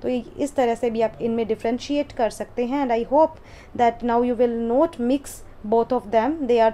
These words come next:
totally different and there is a difference, जो कि आपको अब clear हो गया होगा। Next tense we are going to start is, that is past continuous tense। So अभी हमने simple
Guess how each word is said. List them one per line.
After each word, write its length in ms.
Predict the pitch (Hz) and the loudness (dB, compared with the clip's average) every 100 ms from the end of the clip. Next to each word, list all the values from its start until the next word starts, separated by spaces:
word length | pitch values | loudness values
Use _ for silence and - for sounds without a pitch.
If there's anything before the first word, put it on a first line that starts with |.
| 240 | 2
totally 320 | 226 240 240 | 0 -2 -2
different 440 | 220 - 240 311 | -4 -4 -2 -2
and 220 | 302 233 214 | 0 -2 0
there 260 | 220 - | -2 0
is 160 | 269 254 | 0 0
a 120 | 254 | 0
difference, 380 | 277 - 320 359 - - - - | -2 -2 -2 -2 -8 -20 -20 -4
जो 100 | 240 | -2
कि 120 | 240 | 0
आपको 260 | 226 - 247 | 0 0 -2
अब 140 | 214 | -2
clear 260 | 254 233 226 | -2 2 2
हो 200 | 226 233 214 - | 2 0 -2 -6
गया 240 | 202 214 202 | 0 2 2
होगा। 380 | 202 185 170 - - - | -2 -6 -10 -12 -18 0
Next 240 | 247 277 - | 2 2 0
tense 200 | 277 277 | 0 0
we 240 | 277 269 | 2 0
are 60 | 233 | 2
going 220 | 240 254 | 2 0
to 60 | 277 | -4
start 540 | - 240 220 247 - - - - | -2 -2 0 -2 -8 -20 -16 -2
is, 280 | 240 233 269 - 208 | 2 2 0 -8 -2
that 260 | 220 214 | 0 2
is 180 | 233 294 - - - - 247 | 0 0 -4 -18 -20 0 4
past 400 | 233 294 - - - - - | 4 4 -2 -18 -16 -14 0
continuous 640 | 240 254 277 247 214 214 - | 2 2 0 0 -2 -4 -6
tense। 400 | 196 185 - - - - | -8 -8 -14 -18 -20 2
So 200 | 285 247 | 6 6
अभी 180 | 220 262 | 6 4
हमने 220 | 269 269 | 4 2
simple 420 | 262 247 233 320 | 2 -2 0 -2